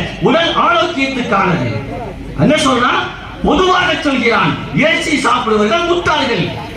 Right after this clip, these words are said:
ஆக, மற்றவர்கள் யோசிக்க வேண்டும். ஆட்டை கடித்து, மாட்டை கடித்து, மனிதனை கடித்த என்ற அடிப்படையிலே முஸ்லிம்கள், கிறிஸ்தவர்கள், சீக்கியர்கள் என்று சொல்லிக் கொண்டிருந்த அவர்கள் யாரை திருப்பி அடிக்கிறார்கள்?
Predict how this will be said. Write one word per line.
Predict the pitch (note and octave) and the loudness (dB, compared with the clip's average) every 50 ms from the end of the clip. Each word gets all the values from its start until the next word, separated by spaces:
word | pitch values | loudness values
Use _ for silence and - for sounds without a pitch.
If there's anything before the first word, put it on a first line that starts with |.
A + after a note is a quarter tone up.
| - - - - - - F3+ - - | -10 -10 -8 -8 -8 -8 -6 -2 0
ஆக, | - - F#3 - E3+ G3 - - - - - - - - - - - - - - - - | 2 2 2 2 2 2 2 2 0 0 -2 -4 -6 -8 -10 -10 -12 -12 -12 -10 -2 2
மற்றவர்கள் | A#2+ D3 - - - - D4+ D4+ D4 C#4 C4+ B3 G#3 | 2 4 4 2 2 2 4 4 4 4 2 2 2
யோசிக்க | A3+ C#4+ E4+ F4 E4 D4 - D4 B3+ A#3 | 4 4 2 2 2 0 0 0 0 0
வேண்டும். | G#3+ G3+ F#3 F3 G3 A#3 C#4 D4 B3+ - - - - - - - | 2 2 2 4 4 4 4 4 2 2 -2 -6 -8 -10 -6 -2
ஆட்டை | - - - D4+ C#4+ C4+ C#4 C4+ B3+ B3+ - | 0 2 2 2 0 0 0 0 0 -2 0
கடித்து, | A3 A#3 A#3 C#4+ D4+ D4 C#4+ C#4 C4+ | 0 2 4 4 4 2 2 2 2
மாட்டை | C4 G#3+ G#3 G#3+ - - C4 - C4 B3+ B3 - | 4 4 4 4 4 2 0 0 0 0 0 2
கடித்து, | A3 A#3 C#4+ D4 C#4+ - C#4+ C#4+ C4+ A3 E3+ - - - | 2 2 4 4 2 2 2 2 2 2 2 0 0 2
மனிதனை | C#3 F3 G#3 C#4 D#4 D#4+ D#4 D4+ D4 C#4+ C4+ C4 - | 4 4 4 4 4 4 4 4 4 2 2 0 0
கடித்த | A#3 A#3 C4 D4 D4 - - C4 C4 A3 G3 E3 - - E3+ | 0 0 2 2 2 2 2 2 2 2 2 0 0 0 2
என்ற | A#3 B3+ B3 - | 4 4 4 4
அடிப்படையிலே | - - - D#4 D4+ - C#4 C4+ C4 B3 B3 A#3 A#3 A#3 G3+ E3 E3+ - - - | 4 2 2 2 2 2 2 0 0 0 2 2 2 2 2 0 0 -2 0 2
முஸ்லிம்கள், | E3 A#3+ B3+ - D4 D#4 D#4+ D#4 D4+ D4 C#4 B3 G#3 - - - F#3+ - - | 2 4 4 4 4 4 4 4 4 4 4 2 2 0 0 -4 -6 -4 0
கிறிஸ்தவர்கள், | C4+ D4+ F4 F4 E4+ E4 D#4 D4+ D4+ C4+ C4 B3+ G#3 E3+ E3+ - - | 2 2 4 2 2 2 2 2 2 2 2 2 2 0 0 -2 -4
சீக்கியர்கள் | - - - D#4+ F4 F4 F4 D4+ D#4 D4+ C#4 C4+ C4 A3+ E3 - - - - | -2 0 2 2 4 4 4 4 2 2 2 2 0 0 0 -2 -4 -2 0
என்று | - C4+ D4 C#4+ C#4 B3+ | 2 4 4 4 4 4
சொல்லிக் | - B3 C4 D4+ D#4+ E4 E4 E4 | 2 2 2 2 2 2 0 0
கொண்டிருந்த | C#4 C4+ C4 C4 A#3+ A#3 A3 | 2 2 2 2 2 2 2
அவர்கள் | F#3 F#3+ G3+ G3+ D#4 E4+ F4 D#4 - - - - - - | 2 2 2 2 2 2 0 0 -2 -2 -4 -4 0 2
யாரை | - - - - D4+ D4+ C4+ B3 - | 2 2 2 2 2 2 0 0 2
திருப்பி | C#4 D#4 F4 E4+ D#4 C#4 | 2 2 2 2 2 2
அடிக்கிறார்கள்? | C4+ C4+ B3+ C4+ B3+ B3 B3 A#3+ A#3 A3 G#3+ G3+ F3 | 2 0 0 0 0 0 2 2 2 2 2 2 2